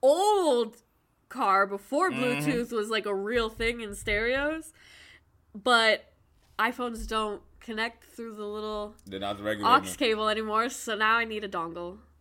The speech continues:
Speaker 2: And the dongle, you could have had it
Speaker 1: And
Speaker 2: today.
Speaker 1: the dongle I shall bring with me to work tomorrow.
Speaker 2: The dongle, let's just
Speaker 1: <laughs>
Speaker 2: remember your dongle.
Speaker 1: I'm gonna remember the dongle.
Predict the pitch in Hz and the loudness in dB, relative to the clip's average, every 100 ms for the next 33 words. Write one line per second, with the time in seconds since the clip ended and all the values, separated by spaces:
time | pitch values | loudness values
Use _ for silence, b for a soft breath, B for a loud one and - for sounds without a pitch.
0 | _ _ - - - 101 92 110 131 135 | _ _ -20 -20 -12 -10 -2 0 2 0
1 | 135 113 123 117 123 120 - 107 120 123 | -2 -4 -6 -2 -2 -2 -2 2 2 2
2 | 139 247 277 330 403 381 349 233 247 254 | 2 6 6 6 4 4 4 4 2 2
3 | 240 226 247 294 294 294 254 247 262 - | -2 0 -2 -2 -4 -6 -8 -8 -8 -12
4 | - 220 214 220 214 - _ - _ - | -14 -8 -4 -4 -6 -14 _ -20 _ -10
5 | 185 160 139 156 - _ _ 85 76 90 | -8 -8 -10 -12 -18 _ _ -16 -8 -6
6 | 98 95 92 90 - 87 - _ _ _ | -4 -6 -4 -6 -8 -12 -14 _ _ _
7 | _ _ - - - 494 494 539 - - | _ _ -4 -4 0 2 8 10 10 10
8 | - 415 359 302 131 98 - 302 269 226 | 10 10 8 8 6 4 -6 -6 -8 -4
9 | 277 285 277 254 247 220 220 208 190 175 | -4 -4 -4 -2 -4 -4 -8 -6 -6 -6
10 | - 131 | -10 -14